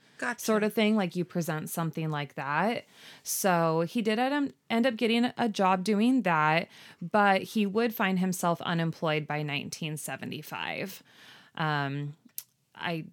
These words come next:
Speaker 2: don't know exactly his age when he first got that job,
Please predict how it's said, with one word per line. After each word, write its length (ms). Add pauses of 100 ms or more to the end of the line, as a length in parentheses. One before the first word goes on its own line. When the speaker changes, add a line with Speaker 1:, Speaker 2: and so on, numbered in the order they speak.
Speaker 2:
don't 180
know 220
exactly 500
his 240
age 240
when 160
he 180
first 460 (160)
got 300
that 260
job, 480